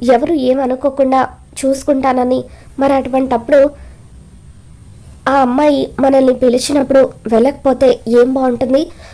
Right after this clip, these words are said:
పైగా మనం అక్కడికి వెళ్ళడం వల్ల భూమిని కూడా చూడొచ్చు, భూమితో కాసేపు టైమ్ స్పెండ్ చేయొచ్చు. నువ్వు కూడా భూమిని చూడాలంటున్నావు కదా, కనీసం ఈ వంకతో అయినా ఆ ఇంటికి వెళ్ళొచ్చు"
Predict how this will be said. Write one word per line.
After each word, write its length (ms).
పైగా 300
మనం 240
అక్కడికి 340
వెళ్ళడం 420
వల్ల 180
భూమిని 400
కూడా 220
చూడొచ్చు, 500
భూమితో 440
కాసేపు 500
టైమ్ 240
స్పెండ్ 380
చేయొచ్చు. 360
నువ్వు 200
కూడా 280
భూమిని 520
చూడాలంటున్నావు 720
కదా, 240
కనీసం 520
ఈ 120
వంకతో 400
అయినా 360
ఆ 60
ఇంటికి 360
వెళ్ళొచ్చు" 380